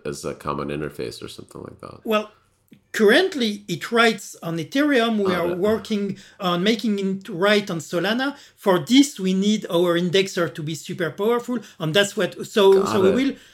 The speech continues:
Speaker 2: get it, uh, ri-, ri-, writing on Solana very soon.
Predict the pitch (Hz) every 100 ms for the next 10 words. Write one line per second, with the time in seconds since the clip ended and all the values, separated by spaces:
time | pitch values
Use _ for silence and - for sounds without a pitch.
0 | - - 175 214 208 196 - - _ 208
1 | 180 170 165 175 170 190 202 180 196 202
2 | 202 196 180 165 190 175 175 170 143 165
3 | 160 - 226 285